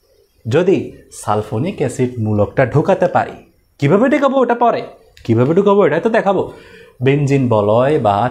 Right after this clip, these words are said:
টলুইন যে কোনো একটা প্রান্তে আমরা কি করব? এই সালফোনিক অ্যাসিড মূলকটা ঢোকানোর চেষ্টা করব। বেনজিন বলয় বা টলুইনে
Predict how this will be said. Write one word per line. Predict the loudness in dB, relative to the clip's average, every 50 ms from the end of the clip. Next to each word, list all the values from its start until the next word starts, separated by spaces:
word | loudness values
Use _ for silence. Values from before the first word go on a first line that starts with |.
| -2 -2
টলুইন | 0 0 2 2 2 2 2 2 0 0
যে | 0 0 0
কোনো | 0 0 0 0 2
একটা | 2 2 0 -2 -2 -2 0 0 0
প্রান্তে | 0 0 -2 -2 0 -2 -4 -2 0 0 2 2 2 2
আমরা | 2 0 -2 0
কি | -2 -2 0
করব? | 0 0 0 2 0 -2 -2 -4 -16 -12 -8
এই | -8 -8
সালফোনিক | -8 -6 -4 -4 -4 -4 -4 -6 -6 -6 -6 -6 -4
অ্যাসিড | -4 -4 -2 -2 -4 -2 -4
মূলকটা | -4 -4 -4 -6 -4 -6 -6
ঢোকানোর | -6 -6 -10 -8 -8 -8 -8 -8 -8 -10
চেষ্টা | -12 -12 -12 -16 -20 -20
করব। | -20 -20 -20 -20 -20 -20 _ _ _ _ _
বেনজিন | -10 -8 -6 -4 -4 -4 -4 -4
বলয় | -6 -6 -6 -6 -8 -10 -10 -14 -16 -20 -20 -20 -20 _ -20 -20 -20 _ _ _ _ _ _
বা | -12 -12
টলুইনে | -10 -8 -6 -6 -4 -4 -4 -4 -4 -6 -8 -10